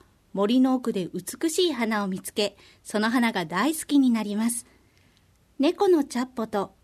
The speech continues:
不思議な花を取り巻くキャラクターたちとの出会いとの成長の心温まる童話ファンタジーです。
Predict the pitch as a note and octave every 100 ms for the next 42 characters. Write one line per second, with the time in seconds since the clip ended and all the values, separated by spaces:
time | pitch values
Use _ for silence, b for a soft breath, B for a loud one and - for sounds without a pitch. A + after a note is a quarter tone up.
0 | _ - G#3+ A3+ A3+ A3+ A3+ A#3 A3 G#3+
1 | G3 G#3 G#3+ F#3+ - F#3+ A#3 A#3 C4+ C4+
2 | C4 A#3 - G3 G3 G3+ F#3+ b b b
3 | - G3 A3 A#3+ A3+ F#3+ F3 F3 - G#3
4 | G#3 G#3 G3+ G3 G3 - F#3 A3 B3+ A3+
5 | A#3+ C4 C4 C4 G3 E3+ E3+ B3 C#4+ E4
6 | E4 C4 A#3+ G#3 G#3 -